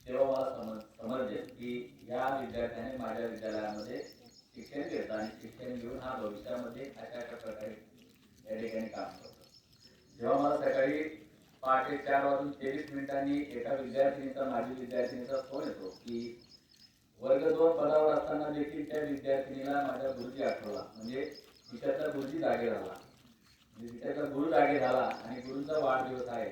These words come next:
म्हणून अगदी आठवणीने त्या मुलीने चार वाजून तेवीस मिनिटांनी मला वाढदिवसाच्या शुभेच्छा दिल्या. मला, माझं मन एवढं भारावून गेलं की आपण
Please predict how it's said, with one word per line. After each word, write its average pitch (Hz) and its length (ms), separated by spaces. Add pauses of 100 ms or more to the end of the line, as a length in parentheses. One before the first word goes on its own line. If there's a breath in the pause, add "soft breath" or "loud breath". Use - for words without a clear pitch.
(140)
म्हणून 120 300 (640)
अगदी 147 680 (800)
आठवणीने 151 580 (880)
त्या 135 140
मुलीने 139 300
चार 139 260
वाजून 143 260
तेवीस 135 380
मिनिटांनी 123 380
मला 120 240
वाढदिवसाच्या 113 580
शुभेच्छा 107 420
दिल्या. 104 240
मला, 113 280
माझं 113 280
मन 135 220
एवढं 135 180
भारावून 139 340
गेलं - 220 (800)
की 139 60
आपण 131 440